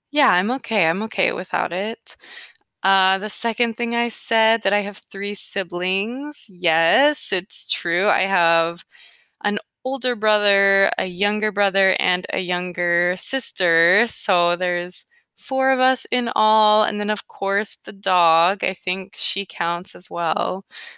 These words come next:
Um, I've always had a dog growing up, so, uh, yeah, three siblings and a dog. The last one is that I drink celery juice every morning. That's true. Celery juice,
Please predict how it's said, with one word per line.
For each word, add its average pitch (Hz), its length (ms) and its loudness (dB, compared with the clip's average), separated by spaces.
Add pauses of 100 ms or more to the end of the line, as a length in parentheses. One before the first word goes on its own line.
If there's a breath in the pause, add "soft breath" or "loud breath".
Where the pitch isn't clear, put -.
(140 loud breath)
Um, 175 300 2
I've 190 160 -2
always 180 300 2
had 170 240 -2
a 175 40 -2
dog 165 440 0
growing 175 360 -4
up, - 220 -6
so, - 460 -6 (1300 loud breath)
uh, 175 300 0
yeah, 302 220 2 (160)
three 302 160 -2
siblings 262 440 -2
and 262 120 0
a 247 40 -4
dog. 180 420 2 (1080 loud breath)
The 214 140 4
last 220 440 2
one 247 600 2
is - 160 -6
that 214 180 0
I 202 100 0
drink 208 280 -10
celery 240 440 -2
juice 214 380 -6
every 208 320 -2
morning. 202 440 -4
That's - 440 -4
true. 262 1040 -4 (540 loud breath)
Celery 247 540 4
juice, 247 540 0